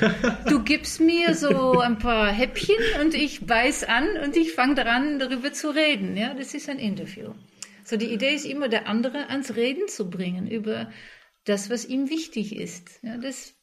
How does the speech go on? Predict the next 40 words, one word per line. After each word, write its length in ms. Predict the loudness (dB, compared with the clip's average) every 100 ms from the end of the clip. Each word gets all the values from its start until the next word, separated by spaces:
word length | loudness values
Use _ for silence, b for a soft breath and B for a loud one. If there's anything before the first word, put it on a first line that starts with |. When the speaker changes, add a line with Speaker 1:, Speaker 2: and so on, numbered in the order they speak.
| -20 -10
Speaker 2:
das, 240 | -10 -6
was 180 | -8 -6
genau, 300 | -6 -4 -6
was 120 | -8
hier 160 | -10 -10
passiert. 340 | -12 -10 -4
Speaker 1:
Hey, 180 | -2 0
das 180 | 0 0
ist 140 | 2
ja 80 | 0
gut, 260 | 2 0 0
eine 100 | -6
Befragung 680 | -8 -4 0 0 2 2
hätte 240 | 4 4 4
ich 60 | 4
heute 280 | 4 4
<laughs> 20 | 4
gerne 580 | 6 6 8 8 8
durchführen 680 | 8 6 6 4 4 6 6
Speaker 2:
Eine 220 | 8 6
Speaker 1:
wollen. 140 | 6 4
Speaker 2:
Befragung 480 | 4 4 2 4
wäre 260 | 4 6 4
langweilig 640 | 6 6 6 6 6 4
gewesen, 600 | 4 4 4 4 2 0 2
wenn 180 | 2
du 60 | 4
ihm 280 | 2 2 2
eine 200 | 4 2
Frage 440 | 2 0 2 2
hättest 440 | 4 2 2 0 0
und 140 | 0
ich 140 | 2 4
Speaker 1:
Ja. 120 | 4
Speaker 2:
hab 140 | 4
Antwort 480 | 4 4 2 0 0
und 160 | 0 0
du 100 | 2
Frage 440 | 2 2 2 0
und 140 | 2